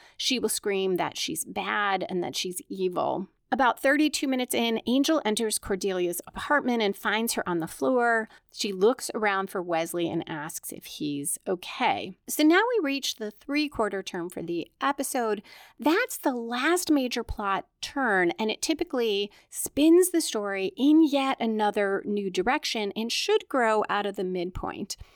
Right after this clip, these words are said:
Here, Faith paces in front of Wesley, who's tied to a chair and gagged.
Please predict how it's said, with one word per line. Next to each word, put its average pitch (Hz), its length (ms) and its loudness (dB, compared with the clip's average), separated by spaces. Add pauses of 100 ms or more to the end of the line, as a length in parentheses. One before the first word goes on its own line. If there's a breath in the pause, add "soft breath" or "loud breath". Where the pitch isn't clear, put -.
(260 soft breath)
Here, 381 420 2
Faith 240 380 -2
paces 302 520 -2
in 262 140 0
front 214 220 -2
of 196 100 -10
Wesley, 175 500 0 (200 soft breath)
who's - 180 -4
tied 294 380 -2
to 330 140 0
a - 40 0
chair 208 400 0
and 180 220 0
gagged. 143 560 -6